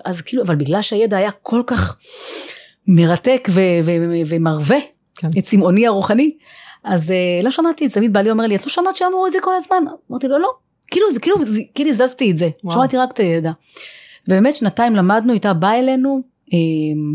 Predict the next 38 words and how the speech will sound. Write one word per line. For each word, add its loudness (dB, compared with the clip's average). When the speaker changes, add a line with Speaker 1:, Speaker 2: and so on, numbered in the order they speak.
Speaker 1:
לבית, -2
אה, -2
למדנו -2
כל -4
שבועיים, -2
את -20
הספר -4
הזה, -2
והיה 2
מאוד 0
מעניין, -2
ובמהלך 0
השנתיים 0
האלה, 2
גם 0
מדי 0
פעם 0
הוזמנו 2
אליהם 2
לכל 0
מיני 2
חגים -2
שהם -4
חוגגים, -2
לא, 2
המוח 0
שלי -4
לא 2
חיבר. -2
אתה -4
יודע, 2
זה 0
חגים 2
לא 4
יהודיים, 2
חגים -2
הודים 2
כאלה. 2